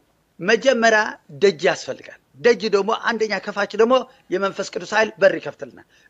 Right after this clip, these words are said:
by the way ፈውስ ሰዎችን ወደ ጌታ ያመጣል። በጌታ ቤት የሚያጸናቸው ግን ፈውስ ሳይሆን የእግዚአብሔር ቃል ማስተማር ነው። አሁን ለምሳሌ እዩ፣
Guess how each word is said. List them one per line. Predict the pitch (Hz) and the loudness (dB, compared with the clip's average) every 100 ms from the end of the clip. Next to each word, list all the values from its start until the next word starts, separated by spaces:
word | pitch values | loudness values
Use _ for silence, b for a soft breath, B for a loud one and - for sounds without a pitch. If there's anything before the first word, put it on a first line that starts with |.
| - | -2
by | 208 | 2
the | 220 190 | 4 4
way | 156 127 104 _ _ _ _ _ _ _ _ _ | 0 -4 -10 _ _ _ _ _ _ _ _ _
ፈውስ | - 294 294 - - _ _ _ _ - | 2 4 4 0 -14 _ _ _ _ -10
ሰዎችን | - 262 262 254 233 | -2 2 2 2 0
ወደ | 196 | -2
ጌታ | 175 180 | -2 -2
ያመጣል። | 156 139 - - _ _ | -4 -6 -14 -20 _ _
በጌታ | 160 226 247 311 277 | 0 2 4 2 6
ቤት | 269 269 | 4 4
የሚያጸናቸው | 233 254 247 240 240 220 | -2 -4 -2 -4 -4 -6
ግን | 277 | -6
ፈውስ | - 247 220 | 2 2 2
ሳይሆን | - 202 208 | 0 -2 0
የእግዚአብሔር | 202 180 185 175 175 | 0 2 2 2 0
ቃል | 160 | -6
ማስተማር | 151 156 123 113 - | -6 -6 -8 -14 -16
ነው። | _ _ _ _ _ _ _ _ _ b b b | _ _ _ _ _ _ _ _ _ b b b
አሁን | 233 339 285 | 2 4 4
ለምሳሌ | 233 - 139 185 | 0 0 0 4
እዩ፣ | 220 | 4